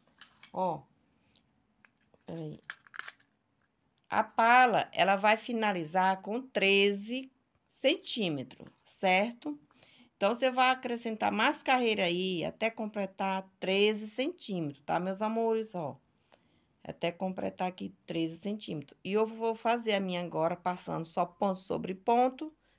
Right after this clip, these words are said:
tá? Até completar os treze centímetros. Quando chegar aqui, vocês vão só virar, ó.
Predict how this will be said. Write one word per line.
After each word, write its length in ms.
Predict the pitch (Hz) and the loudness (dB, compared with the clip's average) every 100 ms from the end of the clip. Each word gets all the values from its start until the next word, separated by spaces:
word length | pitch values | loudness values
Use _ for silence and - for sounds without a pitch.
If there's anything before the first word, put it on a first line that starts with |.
| _ | _
tá? 380 | - 185 202 240 _ - - _ | -2 0 0 -4 _ -20 -20 _
Até 360 | - 196 214 208 | -6 -4 -2 -2
completar 640 | 220 214 220 220 196 185 | -2 -4 -6 -2 2 2
os 100 | 226 | 0
treze 520 | - - 160 156 190 | -6 -4 -4 -4 -6
centímetros. 920 | 190 226 233 - 240 196 156 - 139 - _ _ _ _ _ | -6 -4 -4 -4 -4 -4 -6 -12 -16 -18 _ _ _ _ _
Quando 220 | 180 196 | -4 -2
chegar 260 | 220 214 208 | -2 0 -2
aqui, 220 | 208 233 | -2 -6
vocês 320 | 226 233 214 | -6 -6 -6
vão 160 | 190 170 | -4 -6
só 300 | - 190 175 | -2 0 2
virar, 640 | 185 247 254 214 220 349 _ _ _ _ - | 0 0 4 4 2 -4 _ _ _ _ -12
ó. 260 | 170 143 | -8 -8